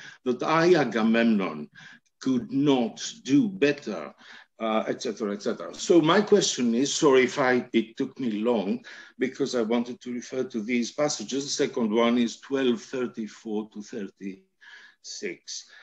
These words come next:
um, or twelve thirty-five to forty, better. Um, my, my question is, do we have to understand, um, Ajax's boast from the beginning?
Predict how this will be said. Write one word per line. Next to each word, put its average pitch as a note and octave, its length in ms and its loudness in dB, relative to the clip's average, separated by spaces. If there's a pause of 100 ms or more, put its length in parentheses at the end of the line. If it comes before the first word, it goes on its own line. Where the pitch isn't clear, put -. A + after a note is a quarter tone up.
(360)
um, A2+ 520 0 (200)
or A2+ 320 2 (2000)
twelve C#3 360 2
thirty-five B2+ 1000 -2
to A2+ 120 -10
forty, - 640 -6 (140)
better. D#2+ 320 -12 (580)
Um, A#2 720 4
my, E3 220 2
my E3+ 220 2
question E3 520 -4
is, C3 300 -4 (340)
do D3+ 180 0
we A#3+ 180 -2
have A3 380 -2
to F#3+ 120 0
understand, C3 920 -4 (400)
um, A2 320 -4
Ajax's C#3+ 1200 -2 (520)
boast A#2 760 -2
from B2+ 260 -2
the A#2+ 100 -4
beginning? A2+ 720 -4